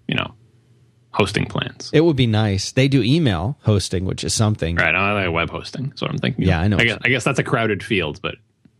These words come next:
Speaker 2: Well, so is domain name registration, and they're, they're owning that.
Speaker 1: I know. Well, so they're doing well. As I'm saying,
Speaker 2: That's
Speaker 1: I
Speaker 2: good
Speaker 1: like, I
Speaker 2: advice.
Speaker 1: like Hov-, I like hover dot com's domain name thing. I would like to see what they would do with hosting.
Speaker 2: They should take your advice. John
Speaker 1: Yeah.
Speaker 2: is never wrong.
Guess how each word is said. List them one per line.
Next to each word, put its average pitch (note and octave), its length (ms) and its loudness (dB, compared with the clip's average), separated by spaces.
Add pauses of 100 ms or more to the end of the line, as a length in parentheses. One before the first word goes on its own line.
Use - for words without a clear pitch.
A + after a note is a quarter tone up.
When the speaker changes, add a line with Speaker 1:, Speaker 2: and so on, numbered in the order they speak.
Speaker 2:
Well, B2 80 4
so C#3+ 280 4
is B2+ 180 2
domain A#2 400 4
name C#3 200 4
registration, F#2 600 0
and F#2 120 2
they're, F#2 220 2
they're D#2+ 200 0
owning G2+ 320 4
that. G#2+ 300 0
Speaker 1:
I E2 160 0
know. A3 60 2
Well, D#2 180 0
so F2 120 -6
they're E2+ 120 2
doing G2 200 2
well. A2 200 0
As D#2+ 140 -4
I'm E2+ 100 -4
saying, G#2 180 -4
Speaker 2:
That's F#2+ 80 -2
Speaker 1:
I - 40 -2
Speaker 2:
good F2+ 60 0
Speaker 1:
like, G2+ 180 0
I C3+ 100 2
Speaker 2:
advice. A2 200 2
Speaker 1:
like A2 80 2
Hov-, F#2+ 160 -2 (100)
I F#2 80 2
like B2+ 220 0
hover G2+ 180 0
dot G2 140 -2
com's F#2+ 260 -2
domain F#2+ 240 2
name F2 180 0
thing. F#2+ 180 -2
I E2+ 80 0
would F#2+ 140 -4
like E2+ 180 -2
to F2+ 60 -6
see F2+ 120 -2
what E2+ 140 0
they F2 100 0
would E2+ 100 0
do F#2+ 80 2
with F#2+ 120 0
hosting. - 380 -2
Speaker 2:
They E2+ 120 -4
should F#2 180 -6
take F#2 220 -4
your G2+ 80 0
advice. A2+ 520 -4 (220)
John G#2 240 4
Speaker 1:
Yeah. A2 60 6
Speaker 2:
is G#2 160 0
never A2 260 4
wrong. C3+ 480 0